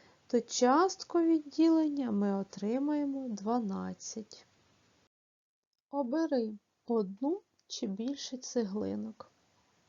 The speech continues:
які, на твою думку, ілюструють твої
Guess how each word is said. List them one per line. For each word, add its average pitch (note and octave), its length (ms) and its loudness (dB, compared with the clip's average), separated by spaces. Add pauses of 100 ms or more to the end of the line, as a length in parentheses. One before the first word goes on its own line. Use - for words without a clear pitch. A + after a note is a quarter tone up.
(480)
які, F4 440 0
на B3+ 140 4
твою G#3 420 -2
думку, D4+ 560 -2 (760)
ілюструють B3 1080 0 (300)
твої A3 400 0